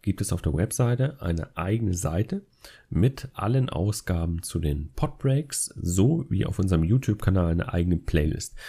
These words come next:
Werft auf mal einen Blick in die Kanalinfo sowie in die Videobeschreibung des jeweiligen Videos.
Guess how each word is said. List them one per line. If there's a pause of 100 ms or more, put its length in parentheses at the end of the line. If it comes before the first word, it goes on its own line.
(220)
Werft
auf
mal
einen
Blick (320)
in
die
Kanalinfo
sowie
in
die
Videobeschreibung
des
jeweiligen
Videos.